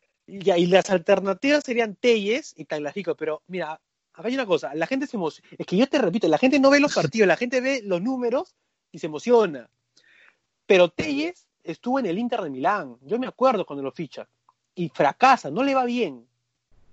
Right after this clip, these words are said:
Y después va al Porto, y tiene buenos números, también,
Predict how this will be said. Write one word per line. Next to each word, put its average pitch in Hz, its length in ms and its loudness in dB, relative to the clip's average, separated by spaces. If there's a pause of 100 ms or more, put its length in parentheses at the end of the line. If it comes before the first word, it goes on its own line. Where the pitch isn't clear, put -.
(320)
Y 185 40 -16
después 165 400 0
va 277 80 2
al 247 140 2
Porto, 254 680 2 (600)
y - 140 -20
tiene 262 220 -6
buenos 277 260 -2
números, 285 300 -6
también, 214 220 -6